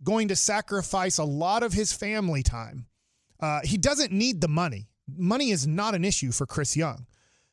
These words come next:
He's like, "I'm going to sacrifice my time, and I'm going to give everything that I have." I'm not saying he's not a family man, but "I'm gonna give everything that I have to the Texas Rangers, and I have to hire the right people. I have to hire people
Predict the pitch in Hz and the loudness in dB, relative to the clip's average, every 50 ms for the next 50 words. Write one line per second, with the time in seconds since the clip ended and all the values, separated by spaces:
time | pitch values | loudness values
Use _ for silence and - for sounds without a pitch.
0 | _ _ - - 190 208 190 214 185 151 - 160 180 214 220 190 214 220 220 214 | _ _ -6 -2 0 0 2 0 0 -2 -2 -2 0 0 0 0 0 0 0 0
1 | 196 180 - - 190 185 - - 190 170 - 170 147 143 - - 143 123 120 120 | 0 0 0 0 0 -2 -2 -4 -4 -2 -2 -2 -2 -4 -4 -4 -6 -6 -4 -4
2 | - 180 202 208 208 208 208 196 160 160 151 156 165 180 196 196 185 196 190 180 | -4 -2 -2 0 0 0 -2 -2 -4 -6 -6 -4 -2 -2 0 0 0 0 0 0
3 | 175 147 156 165 156 143 143 - _ - 170 185 196 180 208 220 214 185 - - | 0 0 0 0 0 -2 -4 -6 _ -4 -2 -2 -2 -2 -2 -4 -4 -4 -4 -4
4 | 202 202 202 196 185 185 185 185 139 160 165 170 170 180 160 143 160 165 147 120 | -2 -2 0 0 0 0 0 -2 -2 -2 -2 -2 -2 -2 -2 -2 -2 -2 -2 -4
5 | 107 104 117 123 - 170 170 185 190 - - 185 185 175 170 170 139 180 180 180 | -4 -8 -10 -8 -6 -4 -2 -2 -2 -4 -4 -2 0 0 0 0 0 -2 -2 -2
6 | 165 - - 185 196 190 175 151 139 131 120 117 117 135 170 202 202 180 160 170 | -4 -4 -4 -4 -4 -2 -2 -2 -2 -2 -2 -2 -2 -2 -2 0 0 0 0 -2
7 | 143 156 - 185 196 202 190 214 208 185 - 196 196 190 185 180 170 165 160 151 | -2 -2 -4 -2 -2 -2 -2 -4 -4 -4 -4 -4 -2 0 0 0 0 0 -2 -2
8 | 123 127 175 190 180 151 123 110 110 113 - - _ _ _ _ _ _ _ _ | -2 -2 -2 0 -2 -2 -4 -6 -8 -12 -14 -18 _ _ _ _ _ _ _ _
9 | _ _ _ _ _ - - - 170 175 156 - 160 151 - 156 139 165 214 240 | _ _ _ _ _ -10 -4 0 0 0 2 0 0 0 0 0 0 0 0 0
10 | 233 156 123 110 - - - - - _ _ - 175 170 156 143 - - 170 185 | 0 -2 -4 -6 -10 -14 -16 -20 -20 _ _ -2 0 0 0 0 0 0 0 0
11 | 196 - - 214 196 143 127 180 175 170 170 170 170 151 160 135 147 156 147 147 | -2 -2 -4 -6 -6 -4 -4 -2 -2 0 0 0 0 0 0 0 0 0 0 -2
12 | 110 - - 165 165 135 - 117 110 117 127 - - - - 170 180 175 - - | 0 2 2 2 2 0 -2 -4 -4 -4 -2 -2 -2 -2 -2 -2 -4 -4 -4 -4
13 | 202 180 135 170 170 160 160 156 147 - - 160 160 147 - 156 143 147 135 | -4 -4 -2 -2 -2 0 0 -2 -2 -2 -2 -2 -2 0 0 0 0 0 -2